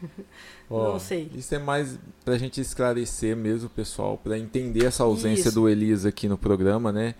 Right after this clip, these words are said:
Speaker 2: É, a gente
Speaker 1: Que isso
Speaker 2: está
Speaker 1: não se
Speaker 2: se es-
Speaker 1: repita, viu, Elias?
Speaker 2: <laughs> A gente
Speaker 1: Isso
Speaker 2: tá
Speaker 1: não
Speaker 2: se
Speaker 1: se
Speaker 2: esforçando
Speaker 1: repita.
Speaker 2: pra que os episódios aconteçam, né? E a
Speaker 1: É.
Speaker 2: gente,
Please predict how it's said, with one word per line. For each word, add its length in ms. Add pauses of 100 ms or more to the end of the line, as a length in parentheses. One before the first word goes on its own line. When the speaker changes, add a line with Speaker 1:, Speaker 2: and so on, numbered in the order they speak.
(400)
Speaker 2:
É, 760 (540)
a 80
gente 420 (880)
Speaker 1:
Que 140
isso 220
Speaker 2:
está 160
Speaker 1:
não 40
se 100
Speaker 2:
se 40
es- 80
Speaker 1:
repita, 500
viu, 240
Elias? 380
Speaker 2:
<laughs> 420
A 120
gente 100
Speaker 1:
Isso 140
Speaker 2:
tá 140
Speaker 1:
não 100
Speaker 2:
se 80
Speaker 1:
se 80
Speaker 2:
esforçando 680
Speaker 1:
repita. 100
Speaker 2:
pra 120
que 180
os 220
episódios 580
aconteçam, 800
né? 220
E 160
a 40
Speaker 1:
É. 40
Speaker 2:
gente, 640